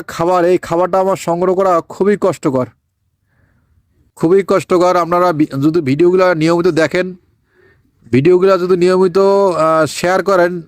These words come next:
ভিডিওগুলো নেওয়ার মতো যদি আপনারা সাবস্ক্রাইব করে দিয়ে রাখেন, তাহলে যতজন ভাই দেখতে পারে, যদি এই চ্যানেলটা থাকে কিছু ইনকাম আসে, সেটা অবশ্য কবুতরে খাওয়াইতাম।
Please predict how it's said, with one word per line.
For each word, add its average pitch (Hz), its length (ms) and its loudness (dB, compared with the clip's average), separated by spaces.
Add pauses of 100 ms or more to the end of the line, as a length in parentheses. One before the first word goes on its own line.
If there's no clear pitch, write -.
(320)
ভিডিওগুলো 185 380 2
নেওয়ার 185 260 0
মতো 185 220 0
যদি 185 160 0 (100)
আপনারা 175 280 0 (140)
সাবস্ক্রাইব 165 440 -4
করে 175 160 -2
দিয়ে 165 140 2
রাখেন, 160 240 -2 (720)
তাহলে 170 160 0
যতজন 160 360 0
ভাই 170 140 2
দেখতে 165 280 -2
পারে, 175 220 2 (1300)
যদি 175 280 2
এই 202 100 2
চ্যানেলটা 196 360 0
থাকে 202 300 0
কিছু 175 240 -2 (120)
ইনকাম 190 340 0
আসে, 190 260 0
সেটা 180 320 0 (220)
অবশ্য 170 280 0
কবুতরে 180 460 0
খাওয়াইতাম। 165 460 0